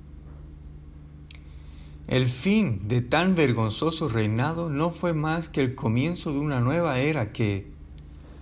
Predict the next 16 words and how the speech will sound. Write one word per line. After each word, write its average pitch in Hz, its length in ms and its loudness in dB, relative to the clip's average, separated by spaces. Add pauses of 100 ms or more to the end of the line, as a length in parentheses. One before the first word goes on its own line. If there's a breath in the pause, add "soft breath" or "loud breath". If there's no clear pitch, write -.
(140)
a 117 180 4
pesar 135 460 6
de 151 100 4
los 110 240 2
buenos 147 440 2
augurios 117 840 2
con 113 240 2
que 110 180 0
fue 139 220 2
recibida, 127 760 2 (800 loud breath)
estuvo 185 460 6
destinada 156 760 4
a 127 240 2
presenciar 123 920 2
el 127 180 6
derrumbamiento 120 1080 2